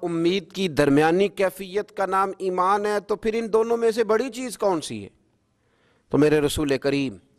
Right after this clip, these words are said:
सल्लल्लाहु अलैहि वसल्लम ने इरशाद फरमाया, ये बुखारी मुस्लिम में हदीस है, हज़रत अबू हुरैरा से रवायत है, क़ाला रसूलुल्लाह सल्लल्लाहु अलैहि वसल्लम, के रसूलुल्लाह सल्लल्लाहु अलैहि वसल्लम ने फरमाया, लम्मा क़दल्लाहुल ख़ल्क़ा कतबन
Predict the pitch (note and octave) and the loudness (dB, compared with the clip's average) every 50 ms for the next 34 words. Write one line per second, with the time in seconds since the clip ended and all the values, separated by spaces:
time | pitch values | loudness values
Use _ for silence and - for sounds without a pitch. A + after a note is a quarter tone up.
0 | _ _ _ _ - - - - _ _ - - D3+ D3 C#3+ C3+ C3+ C3+ C3+ C#3+ | _ _ _ _ -20 -20 -20 -20 _ _ -10 -6 -4 -4 -2 -2 -2 -2 0 0
1 | C#3+ D3 C#3+ - - D#3+ D3+ D3+ D#3 D3 D3 C#3+ C#3+ C3 - - D3+ D3 D3+ D3 | 0 0 0 -2 -2 -2 0 0 2 2 2 2 2 0 2 2 2 2 2 0
2 | - D3+ D3 D3 D3+ D3+ D3 C#3+ C3+ C3+ B2 B2 - C#3+ C#3 C#3 D3 C#3+ C#3+ - | -2 -2 0 0 2 2 2 0 -2 -2 -4 -2 0 0 0 0 0 -2 -4 -4
3 | - D#3 D#3 C#3+ C#3+ C#3 B2+ B2+ A#2+ A2 B2 C3+ C3+ - - B2+ B2 A#2+ A#2+ C3 | -4 -2 -2 -2 -2 0 0 0 -2 -2 -2 -4 -4 -2 -2 0 0 0 0 0
4 | C3+ C3 - C3 B2+ B2+ C3+ B2 B2 B2 B2 B2+ B2+ C3+ C3 - - A#2+ A#2 A2 | -2 -2 0 -2 -2 0 -2 0 0 2 2 2 2 2 0 -2 -2 -2 -2 0
5 | A2 A2+ A#2 B2 A#2+ - A2+ G#2 G#2 _ _ _ _ _ _ _ _ _ _ _ | 2 2 2 0 -2 -4 -6 -8 -8 _ _ _ _ _ _ _ _ _ _ _
6 | _ _ _ _ _ _ - C#3+ D3+ E3 E3+ E3 D#3+ D3 - F3+ F3 E3+ E3+ E3+ | _ _ _ _ _ _ 2 4 4 6 4 4 2 2 0 0 0 0 0 0
7 | E3+ F3+ F#3 F3+ F3+ E3 - F3 E3 D#3 D3+ D3 D3 D3 D#3 D#3 E3 D#3+ D#3+ D3 | 2 2 2 2 2 0 0 0 0 2 2 0 0 0 0 0 0 0 -2 -4
8 | - E3 D#3 D#3+ E3+ F3+ F#3+ G3+ - F#3 D#3+ D#3 D3+ - E3 E3 E3 E3 E3 E3 | -6 -6 -4 -4 -4 -4 -4 -6 -6 -6 -6 -6 -6 -8 -8 -10 -8 -6 -4 -2
9 | E3+ E3 - - D#3+ D#3 D3+ D3 C#3+ C#3+ D3 D3 D3+ D3+ C#3+ - - D#3 D#3 D#3+ | -2 -2 -2 -4 -6 -6 -4 -4 -4 -2 -2 -2 -2 -2 -2 -4 -4 -4 -4 -4
10 | D#3+ D#3 D#3 D3+ D3+ - D#3 D#3 E3 F3+ F3+ E3 D3+ D3+ D#3 D#3+ D#3+ D3+ - - | -2 -2 -2 -4 -2 -2 -2 -2 -2 -2 0 0 0 0 0 -2 -2 -4 -2 -2
11 | C#3+ C3+ D3 D3 D3 D3+ D#3+ E3 D#3 D#3 D3+ C#3+ - - D#3+ E3+ D#3+ - - D#3 | -2 0 0 2 2 2 2 2 2 0 -2 -4 -2 0 0 0 0 0 -2 -2
12 | E3+ G#3 - _ _ _ _ _ _ _ _ _ _ - D#3 D#3 D#3 - G3 F#3+ | -2 -2 -6 _ _ _ _ _ _ _ _ _ _ 0 0 2 2 2 2 4
13 | G3+ F#3+ F#3 | 2 2 0